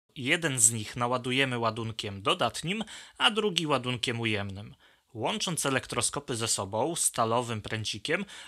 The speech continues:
okazuje się, że wychylenie listków znika. Dzieje się tak dlatego,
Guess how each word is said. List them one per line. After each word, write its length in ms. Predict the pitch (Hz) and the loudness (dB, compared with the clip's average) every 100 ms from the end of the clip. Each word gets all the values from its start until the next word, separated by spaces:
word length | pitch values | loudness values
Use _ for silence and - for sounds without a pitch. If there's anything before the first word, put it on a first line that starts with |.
| - | -6
okazuje 520 | 120 139 165 226 139 | 0 0 4 6 6
się, 360 | - 120 147 143 | 4 2 0 0
że 300 | 113 127 120 | 2 2 2
wychylenie 640 | 117 131 160 214 208 185 | -2 -2 0 0 0 0
listków 460 | 165 - - 143 | 0 -2 -4 2
znika. 600 | 127 127 120 - 117 131 _ _ _ _ _ - | 4 4 0 -4 -6 -8 _ _ _ _ _ -12
Dzieje 280 | 123 160 240 | -2 4 4
się 180 | - 185 | 4 0
tak 160 | 139 | -2
dlatego, 520 | 127 123 110 98 143 | -2 -2 -2 0 0